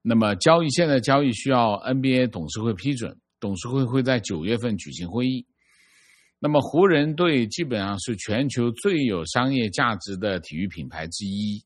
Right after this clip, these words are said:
啊，那么他十七次获得N B A国-，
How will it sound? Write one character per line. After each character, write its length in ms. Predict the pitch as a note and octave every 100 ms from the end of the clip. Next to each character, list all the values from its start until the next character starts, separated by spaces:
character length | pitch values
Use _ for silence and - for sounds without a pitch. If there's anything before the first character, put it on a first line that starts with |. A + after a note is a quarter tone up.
| _
啊， 200 | - G2+ _ _ _ _ _ _ _ _ -
那 120 | A#2+
么 160 | A#2+ A2
他 640 | - C3+ C#3 C3+ C3 B2+
十 300 | A2 - C#3+
七 180 | F3+ G#3+
次 180 | F3 F3
获 180 | A#2+ B2
得 100 | G2+
N 140 | G2 G2+
B 120 | G2+
A 60 | F#2+
国-， 140 | F#2